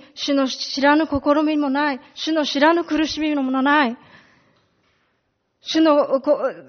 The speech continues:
なされなかった試みもないし、私たちが主以上に苦しむこともないわけです。イエス様がすべてを苦しみ引き受けてくださいました。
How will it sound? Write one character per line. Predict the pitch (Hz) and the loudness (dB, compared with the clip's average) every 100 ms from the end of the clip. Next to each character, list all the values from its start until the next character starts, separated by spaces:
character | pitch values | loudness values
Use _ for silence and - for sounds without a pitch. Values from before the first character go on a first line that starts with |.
| 196 | -10
な | 262 | -4
さ | 311 | -2
れ | 320 | 0
な | 349 | -2
か | 349 | -4
っ | 330 | -4
た | 285 | -4
試 | 269 277 294 | -6 -2 -2
み | 320 | -2
も | 311 269 | -2 -2
な | 294 | -2
い | 311 | -2
し、 | 311 254 - - _ | -6 -12 -14 -20 _
私 | - 285 277 | -4 0 0
た | 277 285 | 0 -4
ち | 294 302 233 - 165 175 196 196 208 196 _ _ _ _ _ _ _ _ _ - - | -4 -6 -6 -14 -20 _ -20 -20 _ _ _ _ _ _ _ _ _ _ _ -20 -4
が | 254 | -4
主 | 247 320 | 0 0
以 | 294 294 | 0 4
上 | 403 | 4
に | 392 | 4
苦 | 359 311 | 2 0
し | 294 302 | 0 -2
む | 262 | -2
こ | 254 | -2
と | 277 | -4
も | 233 | -2
な | 226 | -2
い | 262 | -2
わ | 247 | -4
け | 233 | -8
で | 220 214 | -14 -16
す。 | - _ _ _ | -18 _ _ _
イ | 254 | 2
エ | 277 | 2
ス | 285 | 2
様 | 302 294 | 0 0
が | 285 | -2
す | - | 0
べ | 294 370 | 2 4
て | 370 | 2
を | 339 | 0
苦 | 330 302 | -2 -6
し | - | -4
み | 277 | -6
引 | 247 | -6
き | - | -8
受 | 269 | -8
け | 269 | -8
て | 254 | -8
く | 240 | -8
だ | 262 | -8
さ | 277 285 | -6 -6
い | |
ま | 269 | -6
し | 269 | -10
た。 | - 220 | -12 -14